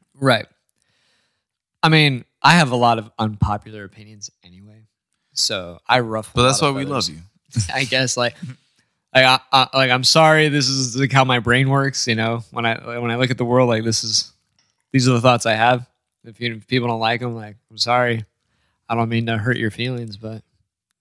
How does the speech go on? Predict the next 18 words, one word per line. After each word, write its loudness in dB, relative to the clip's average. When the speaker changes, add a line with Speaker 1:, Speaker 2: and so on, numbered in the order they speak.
Speaker 1:
that's -16
just -10
what -4
it -6
is. -8
I -18
don't -16
know. 0
And -12
first 2
down, 4
boom, 4
dude. -12
These -20
guys -20
are -20
fucking -20
crazy. -20